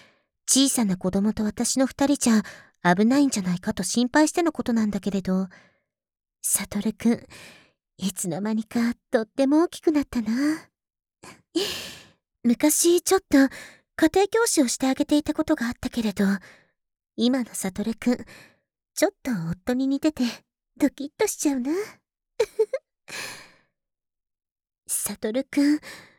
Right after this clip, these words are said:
まだ全然息子のケン君に慣れてないはずなのに、仲良くなってくれて、とっても嬉しい。やっぱり優しいな。は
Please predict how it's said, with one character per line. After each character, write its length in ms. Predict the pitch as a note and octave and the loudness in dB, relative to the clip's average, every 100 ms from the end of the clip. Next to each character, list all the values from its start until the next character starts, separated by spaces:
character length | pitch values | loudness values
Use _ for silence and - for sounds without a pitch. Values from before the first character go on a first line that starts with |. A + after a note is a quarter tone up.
| _ _ - | _ _ -2
ま 160 | G#3 | -2
だ 140 | A#3+ G3 | 0 -4
全 300 | E3 F#3 A#3 | -4 -4 -2
然 280 | C4+ C4+ C4 | -2 0 0
息 220 | C4+ - | -2 -2
子 140 | C#4+ | -4
の 100 | D4 | -2
ケ 160 | - D#4 | 0 -2
ン 80 | D#4+ | 0
君 160 | B3+ | -4
に 140 | G#3 G3+ | -2 -2
慣 100 | B3+ | -2
れ 100 | D4+ | -2
て 120 | B3 | -2
な 140 | A3 | -4
い 60 | C#4 | -4
は 140 | - | -8
ず 140 | A#3 A3+ | -8 -6
な 80 | A#3+ | -4
の 100 | A#3 | -4
に、 280 | G#3 G#3+ - - - _ _ _ _ - | -2 -4 -6 -20 -20 _ _ _ _ -2
仲 280 | A#3 - | -2 0
良 120 | A3+ F#3+ | -4 -4
く 120 | F3+ | -4
な 140 | F#3 | -6
っ 40 | - | -8
て 140 | - | -12
く 120 | - | -12
れ 80 | G3+ | -14
て、 160 | - A#3 B3 - _ _ _ _ - | -6 -4 -4 -10 _ _ _ _ -16
と 80 | A3 | -14
っ 80 | |
て 180 | - A3 | -10 -6
も 120 | A3+ | -6
嬉 380 | B3+ C#4+ - E4 | -6 -6 -4 -6
し 80 | - - - - _ _ _ _ _ _ - | -6 -20 -20 -20 _ _ _ _ _ _ -10
い。 60 | |
や 100 | G3+ | -8
っ 60 | G#3 - | -10 -12
ぱ 80 | G#3 | -10
り 180 | F3+ F#3 | -8 -8
優 80 | |
し 380 | F3+ A#3+ - D#4+ | -6 -4 -2 -4
い 40 | D#4 | -4
な。 140 | |
は 80 | C#4+ | -6